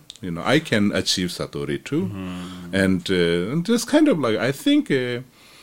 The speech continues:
Speaker 1: maybe that, uh, mindset, uh, like, I always apply that on, "I can be happy. Why not?"
Speaker 2: Mm-hmm.
Speaker 1: So it's kind of like, uh, so basically,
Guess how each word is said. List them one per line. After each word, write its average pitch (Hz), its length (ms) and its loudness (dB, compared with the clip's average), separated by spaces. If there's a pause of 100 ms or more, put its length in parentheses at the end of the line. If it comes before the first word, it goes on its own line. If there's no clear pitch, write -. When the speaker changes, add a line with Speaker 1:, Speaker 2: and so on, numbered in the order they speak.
(340)
Speaker 1:
maybe 208 240 2
that, 147 480 -2
uh, 110 540 4
mindset, 104 1120 -2 (100)
uh, 78 560 -4
like, 85 240 -2
I 90 160 2
always 117 440 0
apply 107 480 -4
that 87 440 -4
on, 80 440 -4 (500)
"I 175 380 -8
can 104 280 -6
be 87 120 -8
happy. - 400 -14 (1040)
Why 98 160 2
not?" 101 420 -4 (340)
Speaker 2:
Mm-hmm. 90 120 -16 (120)
Speaker 1:
So 98 220 4
it's 90 120 0
kind 101 220 2
of 82 120 0
like, 76 340 -4
uh, 71 60 -8
so 92 240 -2
basically, 92 800 0